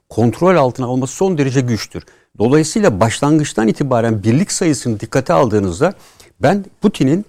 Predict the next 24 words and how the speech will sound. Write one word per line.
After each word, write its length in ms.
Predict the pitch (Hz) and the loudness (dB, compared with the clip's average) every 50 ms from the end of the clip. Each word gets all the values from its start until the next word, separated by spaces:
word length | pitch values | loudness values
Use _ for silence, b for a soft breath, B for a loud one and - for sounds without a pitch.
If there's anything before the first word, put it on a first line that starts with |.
| _ _ _ _ | _ _ _ _
kısıtlı 680 | - - 127 - - - 165 - - _ _ 233 190 - | -6 -4 -2 0 0 -2 -2 -4 -8 _ _ 0 0 2
bir 160 | - 170 147 | 2 0 0
harekat 600 | 117 - 123 123 120 107 - - 104 92 - - - | 2 0 2 4 4 2 2 0 -2 -2 -4 -4 -2
ama 320 | 151 175 156 123 101 127 | 0 0 0 0 0 2
bu 180 | 202 233 226 202 | 2 2 2 2
harekatla 680 | 196 170 156 139 - 143 123 117 - - 127 165 196 B B B B B _ | 2 2 2 2 2 0 0 0 0 0 -2 -2 -2 B B B B B _
Ukrayna'nın 720 | 123 117 117 - 208 214 214 214 196 180 156 139 120 104 | 0 0 0 0 0 2 4 4 4 4 4 4 2 0
tamamını 640 | - - - - 127 131 139 143 147 160 160 170 185 | -2 -4 -2 0 2 2 2 2 4 4 4 4 2
kontrol 560 | 190 - - 294 302 139 - - - 170 175 165 - - | 0 2 4 4 4 4 2 2 0 0 0 0 -2 -2
altına 420 | 127 123 127 117 - - 139 127 - | -4 -4 -4 -4 -2 -4 -4 -2 0
alabilecek 640 | - 117 117 131 127 127 131 139 135 127 208 202 - | 0 0 2 2 2 2 2 2 4 2 0 2 2
hedeflere 420 | 151 135 151 147 - 147 143 151 | 2 2 2 2 2 2 4 4
yöneldiğini 480 | 147 131 117 110 104 95 95 98 95 92 | 4 4 4 4 2 2 2 0 -2 -2
düşünüyorum. 440 | 85 - - 104 90 82 80 - - 113 110 123 127 b b b | -4 -6 -6 -4 -4 -4 -4 -6 -12 -20 -20 -20 -20 b b b
Yani 320 | - 107 120 135 151 120 95 B B B B _ | -2 0 2 2 2 0 0 B B B B _
tam 200 | - 151 175 - | 2 4 4 4
anlamıyla 440 | 151 151 143 131 117 110 107 127 | 4 4 2 2 2 2 2 2
evet 200 | 139 120 - - | 2 2 0 0
yaptığı 380 | 113 110 110 - - 156 143 127 | 0 0 0 0 2 0 2 4
bir 100 | 139 139 | 4 4
işgaldir 560 | 135 160 - - - 147 143 135 117 123 - | 4 2 0 -2 0 2 2 2 2 0 -4
hukukta 500 | - - 104 98 - - _ _ - 117 107 | -2 -6 -6 -6 -6 -14 _ _ 0 0 0
karşılığı 580 | - 107 98 98 92 - - 95 101 143 202 220 b b b b b b - | 2 0 0 0 0 0 -2 0 0 0 -2 -2 b b b b b b 0
ama 260 | 123 143 147 123 98 | 2 4 4 2 2